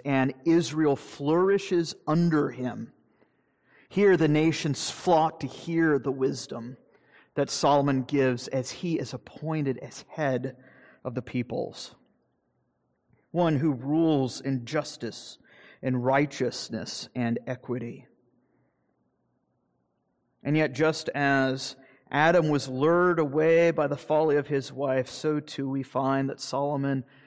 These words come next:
fell into that same trap. Perhaps there's a reason why Solomon spends so much time talking about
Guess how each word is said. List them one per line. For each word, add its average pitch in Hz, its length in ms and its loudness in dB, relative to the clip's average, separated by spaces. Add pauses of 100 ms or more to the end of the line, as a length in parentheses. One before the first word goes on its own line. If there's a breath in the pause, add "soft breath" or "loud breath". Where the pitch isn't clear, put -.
(160 soft breath)
fell 139 380 2
into 139 300 -4
that 131 240 -8
same 135 680 -4
trap. - 440 -14 (1500)
Perhaps 139 340 -6
there's 135 240 -2
a 135 60 -4
reason 139 480 0
why 135 140 -4
Solomon 131 440 -2
spends - 320 -4
so 151 220 -2
much 143 320 -4
time 127 500 -4
talking 147 680 -4
about 120 600 -12